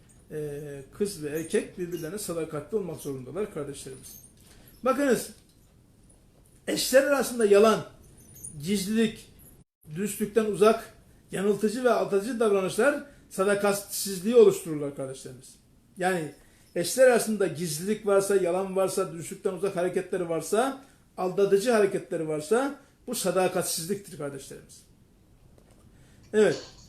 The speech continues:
Bu tutum ve davranışlar gittikçe güven duygusunu zedeliyor. Yerini şüpheye, tedirginliğe bırakıyor. Evlilikte sadakatsizlik sadece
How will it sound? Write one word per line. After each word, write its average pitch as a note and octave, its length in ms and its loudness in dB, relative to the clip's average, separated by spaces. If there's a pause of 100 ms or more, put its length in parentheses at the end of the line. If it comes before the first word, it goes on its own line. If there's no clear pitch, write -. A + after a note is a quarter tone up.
(300)
Bu D#4 140 -4
tutum E4+ 300 -2
ve C4+ 120 6
davranışlar G#3+ 520 4
gittikçe C4 680 2 (400)
güven A#3 340 2
duygusunu A#3 400 0
zedeliyor. D#3+ 540 6 (840)
Yerini A#3 300 8
şüpheye, B3+ 500 8
tedirginliğe A#3 640 4
bırakıyor. D3+ 440 2 (720)
Evlilikte A#3+ 500 2
sadakatsizlik C4 720 2
sadece A3+ 600 2